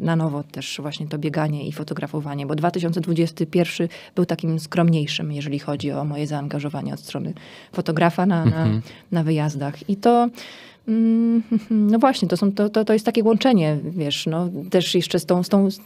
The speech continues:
Speaker 1: tą pierwszą na liście, tak? Czyli z, z tym takim życiem rodzinnym.
Speaker 2: Tak.
Speaker 1: E, to, to na pierwszym miejscu, ale mam ogromne wsparcie, tak jakby tutaj od, od strony rodziny i myślę, że,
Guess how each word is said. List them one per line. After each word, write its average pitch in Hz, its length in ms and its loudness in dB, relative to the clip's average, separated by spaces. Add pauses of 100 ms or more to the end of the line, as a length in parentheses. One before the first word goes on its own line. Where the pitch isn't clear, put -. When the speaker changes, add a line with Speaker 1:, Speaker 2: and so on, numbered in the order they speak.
Speaker 1:
tą 214 140 6
pierwszą 392 320 4
na 208 100 6
liście, 160 340 2
tak? 180 240 2
Czyli 190 320 0
z, 196 300 2
z 202 40 -14
tym 202 240 4
takim 208 260 6
życiem 220 240 6
rodzinnym. 220 600 6
Speaker 2:
Tak. 98 180 4 (400)
Speaker 1:
E, 180 840 0 (200)
to, 302 580 0 (220)
to 226 120 2
na 226 100 6
pierwszym 220 320 4
miejscu, 214 600 4
ale 214 160 4
mam 214 160 6
ogromne 190 300 6
wsparcie, 156 360 -6
tak 160 160 -10
jakby 175 140 -14
tutaj - 240 -6
od, 156 100 -8 (180)
od 160 80 -12
strony 160 400 -6 (140)
rodziny 175 480 6
i 180 160 4
myślę, 185 360 6
że, 170 400 4